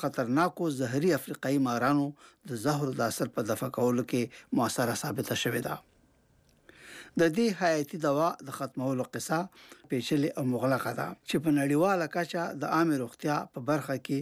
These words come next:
د یو غټ بحران نمایندګي کوي. د فرانسې د دوا سازۍ یو شرکت سانوفي پاستیور چې دا دوا یې جوړوله، وایي چې تولیدات یې ځکه ختموي چې له تجارتي نقطه نظر ورته تاوان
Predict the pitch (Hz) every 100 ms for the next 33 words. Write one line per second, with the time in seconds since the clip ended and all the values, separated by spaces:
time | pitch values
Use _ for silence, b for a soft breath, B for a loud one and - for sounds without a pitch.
0 | B B B - 127 113 120 147 120 101
1 | 117 120 123 170 120 113 107 113 113 -
2 | 113 190 - _ _ _ B B B 156
3 | 131 147 143 147 - 226 208 156 147 135
4 | 127 139 139 185 165 127 139 120 135 156
5 | - B B B B B - 156 131 123
6 | - 170 185 - - 135 - - 156 170
7 | - - 147 185 170 147 143 131 127 117
8 | 120 143 143 B B B - 143 156 156
9 | 165 165 - _ - 139 135 127 151 151
10 | 110 175 - - 143 - 117 143 156 b
11 | - 156 139 - 135 127 127 123 202 156
12 | 143 127 127 135 120 - - - - 135
13 | 151